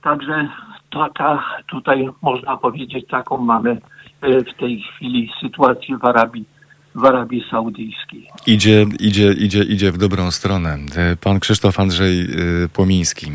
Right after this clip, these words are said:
Speaker 2: e, ambasador Rzeczypospolitej Polskiej w Iraku, ambasador, e, Rzeczypospolitej Polskiej w Arabii Saudyjskiej oraz doradca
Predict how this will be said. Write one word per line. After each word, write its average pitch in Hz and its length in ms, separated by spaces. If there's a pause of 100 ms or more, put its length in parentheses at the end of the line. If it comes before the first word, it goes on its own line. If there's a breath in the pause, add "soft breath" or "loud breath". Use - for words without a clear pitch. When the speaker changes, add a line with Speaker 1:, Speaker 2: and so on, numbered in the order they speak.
(160)
Speaker 2:
e, 76 300
ambasador 92 540
Rzeczypospolitej 87 720
Polskiej 78 360
w 69 60
Iraku, 104 420 (600 loud breath)
ambasador, 80 580
e, 73 540
Rzeczypospolitej 80 800
Polskiej 76 400
w 78 60
Arabii 76 240
Saudyjskiej 78 640
oraz 82 560 (1400)
doradca 98 720